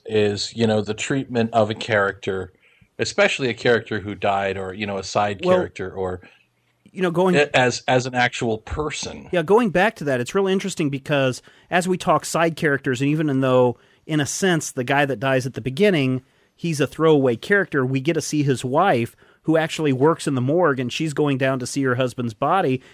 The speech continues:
Speaker 2: and they're like, you know, "You don't have to do this," and she's like, "Look, I've seen a lot of dead bodies. Uh, let's just get this over with." And they take her into the freezer where the guy's literally melting, and then she has a breakdown, and I'm like, "Wow, that's really kind of a cool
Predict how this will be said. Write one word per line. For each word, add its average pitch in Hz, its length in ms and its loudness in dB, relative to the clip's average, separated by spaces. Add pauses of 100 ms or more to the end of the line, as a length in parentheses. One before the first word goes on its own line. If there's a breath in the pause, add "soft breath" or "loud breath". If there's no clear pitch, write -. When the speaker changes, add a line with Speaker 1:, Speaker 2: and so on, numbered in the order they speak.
Speaker 2:
and 135 100 -2
they're 135 100 2
like, 117 180 -4
you 113 80 -8
know, 104 60 -4
"You 98 120 -4
don't 135 180 -2
have 117 260 -4
to 95 80 -10
do 139 240 2
this," 131 480 4
and 120 100 -6
she's 107 160 -8
like, 101 180 -6
"Look, 98 160 -8
I've 107 120 -8
seen 135 160 -6
a 117 60 -4
lot 107 180 -2
of 95 80 -6
dead 92 180 -6
bodies. 87 420 -8 (380 soft breath)
Uh, 101 200 -6
let's 123 180 -4
just 110 160 -8
get 107 140 -8
this 101 160 -6
over 113 280 -2
with." 87 320 -8 (400 soft breath)
And 113 100 -4
they 113 60 -2
take 165 220 0
her 147 100 4
into 131 140 2
the 117 100 -2
freezer 151 420 0
where 113 200 -2
the 113 80 -4
guy's 120 300 0
literally 120 460 0
melting, 110 680 -2 (400 soft breath)
and 123 140 -4
then 139 100 2
she 135 160 -2
has 123 180 -2
a 113 60 0
breakdown, 104 500 -2
and 101 100 -4
I'm 104 60 -6
like, 101 220 -8
"Wow, 208 260 2
that's 165 220 0
really 180 200 0
kind 160 180 -4
of 135 40 -4
a 120 80 -4
cool 160 540 0